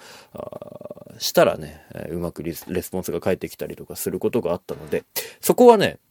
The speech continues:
克服できたんです。でもね、おとなしい生徒の逆です。うるさい生徒、さっきも言ったけど、それがね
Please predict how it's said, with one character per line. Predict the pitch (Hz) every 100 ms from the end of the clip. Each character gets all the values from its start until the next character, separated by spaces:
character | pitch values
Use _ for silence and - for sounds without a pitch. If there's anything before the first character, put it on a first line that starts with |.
| -
克 | - 143
服 | 202 -
で | 147
き | -
た | 76
ん |
で | 78
す。 | - - _ _ _ _ _ _ -
で | 107 95 143
も | 143
ね、 | 82 73 _ _ _ _ _ _ _ - - _ _ _
お | -
と | 110 139
な | 147
し | 143 131
い |
生 | - 87
徒 | -
の | 76
逆 | 78 104 87 110
で |
す。 | - - - - - - _ _ _
う | 110 127
る | 156
さ | - 165
い | 139
生 | - 101 85
徒、 | - - -
さ | - 110
っ |
き | -
も | 76
言 | 76
っ |
た | -
け | 82
ど、 | 76 - _ _ -
そ | - 131
れ | 151
が | 160
ね | 147 87